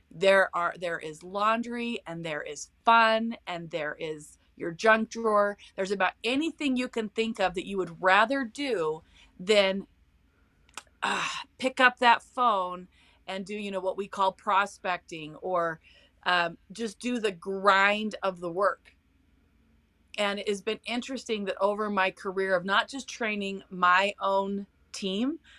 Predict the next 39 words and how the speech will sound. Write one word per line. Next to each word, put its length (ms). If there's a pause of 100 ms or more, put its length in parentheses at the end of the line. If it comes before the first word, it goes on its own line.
(180)
but 160
being 200
a 60
national 560
trainer 420
for 300
the 80
direct 240
sales 220
company 320
that 80
I 20
work 280
with 200
for 180
about 380
eight 180
years, 520 (520)
um, 360
and 120
training 380
with 160
other 180
direct 240
sales 260
companies, 580 (260)
it's 240
all 220
around 360
how 220
you're 180
managing 640
the 80
boss 400
of 100
yourself. 520
And 160
you've 160
heard 280